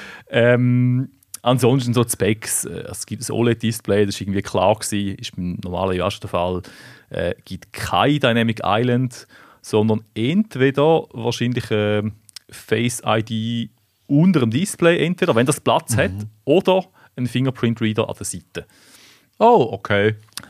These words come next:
Speaker 2: Cool, ja.
Speaker 1: Das
Speaker 2: Habe ich
Speaker 1: fändest du
Speaker 2: immer
Speaker 1: doch gut,
Speaker 2: mögen.
Speaker 1: oder?
Speaker 2: Ja. Habe ich immer mögen bei der Huawei, hat das gehabt bei seinen, bei seinen Fold-Phones, wo sie noch relevant gewesen sind.
Speaker 1: Sony auch?
Speaker 2: Sony
Speaker 1: Ich meine,
Speaker 2: auch,
Speaker 1: Xperia
Speaker 2: ja.
Speaker 1: hat,
Speaker 2: Sony,
Speaker 1: hat,
Speaker 2: über die
Speaker 1: hat,
Speaker 2: Xperia, ja.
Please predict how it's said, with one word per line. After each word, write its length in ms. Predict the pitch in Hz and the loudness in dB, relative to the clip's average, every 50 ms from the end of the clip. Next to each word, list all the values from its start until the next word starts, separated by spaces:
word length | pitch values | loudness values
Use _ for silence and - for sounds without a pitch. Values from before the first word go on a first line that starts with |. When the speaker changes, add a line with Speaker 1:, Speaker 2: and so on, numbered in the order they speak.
| - - - | -16 -6 -2
Speaker 2:
Cool, 260 | 107 113 139 156 143 | 0 0 2 2 4
ja. 180 | 120 110 113 120 | 4 4 4 4
Speaker 1:
Das 80 | 113 | 4
Speaker 2:
Habe 160 | 117 117 110 110 | 4 4 4 4
ich 80 | 120 | 4
Speaker 1:
fändest 60 | 135 | 4
du 60 | 143 139 | 4 4
Speaker 2:
immer 140 | 127 123 | 4 4
Speaker 1:
doch 60 | 123 151 | 4 4
gut, 100 | 147 143 | 4 4
Speaker 2:
mögen. 160 | 135 127 120 107 147 131 120 - _ | 4 4 4 2 0 -6 -10 -14 _
Speaker 1:
oder? 100 | 120 113 | -6 -2
Speaker 2:
Ja. 180 | 110 107 107 104 - _ _ - - - - - - _ - | -2 -2 -2 -4 -8 _ _ -20 -20 -20 -20 -20 -8 _ 0
Habe 160 | 117 117 123 | 2 2 2
ich 40 | 123 | 2
immer 160 | 123 120 117 | 2 2 2
mögen 340 | 110 113 113 117 123 117 - | 4 4 4 2 0 -2 -2
bei 140 | 113 107 | -2 -2
der 340 | 101 - 107 101 101 101 - - _ _ _ _ _ _ _ _ _ _ _ _ _ _ - - | 0 0 0 0 0 -2 -4 -8 _ _ _ _ _ _ _ _ _ _ _ _ _ _ -4 0
Huawei, 380 | 139 160 185 190 165 123 117 107 | 2 2 4 4 2 2 2 0
hat 140 | 107 107 - | -2 -4 -6
das 140 | 113 - - | -8 -8 -6
gehabt 280 | - 123 117 117 113 | -2 0 0 0 0
bei 60 | 117 | -4
seinen, 380 | 104 - 120 113 110 110 110 101 - - - _ - 156 | -6 -6 -6 -4 -2 -2 -2 -4 -6 -12 -20 _ -20 -12
bei 80 | - 113 | -10 -10
seinen 300 | 104 - 117 104 107 104 | -6 -6 -4 -4 -4 -4
Fold-Phones, 920 | - - 110 110 110 110 110 - - 110 107 107 107 110 104 - - - _ _ - - - - - _ _ _ _ | -2 0 0 2 0 0 -2 -4 -4 -2 -2 -2 -4 -6 -10 -12 -16 -20 _ _ -20 -20 -20 -20 -20 _ _ _ _
wo 140 | - 110 101 | -12 -10 -10
sie 120 | - - 110 | -8 -6 -6
noch 120 | 110 101 | -4 -4
relevant 400 | 104 107 110 98 101 101 101 98 | -2 -2 -2 -2 -4 -6 -6 -8
gewesen 160 | - - 107 101 | -8 -8 -10 -8
sind. 280 | - 98 98 98 98 - | -6 -6 -6 -6 -8 -10
Speaker 1:
Sony 480 | - - - 123 135 170 196 202 180 - | -12 -4 -2 0 0 0 0 -2 -2 0
auch? 460 | 123 120 131 151 175 208 240 269 277 262 | 0 0 2 2 0 0 0 -2 -2 -4
Speaker 2:
Sony 400 | - - - 110 107 107 110 107 | -10 -8 -4 -2 0 0 0 0
Speaker 1:
Ich 40 | 107 | 0
meine, 280 | 143 156 101 98 98 104 | 0 2 2 4 4 4
Speaker 2:
auch, 60 | 113 | 2
Speaker 1:
Xperia 320 | 123 131 113 107 107 - | 2 2 2 4 4 4
Speaker 2:
ja. 100 | - - - | 2 2 2
Speaker 1:
hat, 60 | 135 | 2
Speaker 2:
Sony, 200 | 110 110 - - 131 | 2 0 0 0 -2
Speaker 1:
hat, 100 | 110 107 - - - - | -6 -8 -10 -14 -12 -8
Speaker 2:
über 120 | 104 104 | -4 0
die 60 | 147 | 0
Speaker 1:
hat, 80 | 127 101 | 0 0
Speaker 2:
Xperia, 340 | - - - 101 101 107 110 104 95 | -2 -6 -6 -4 -4 -4 -4 -6 -6
ja. 120 | 90 90 | -8 -10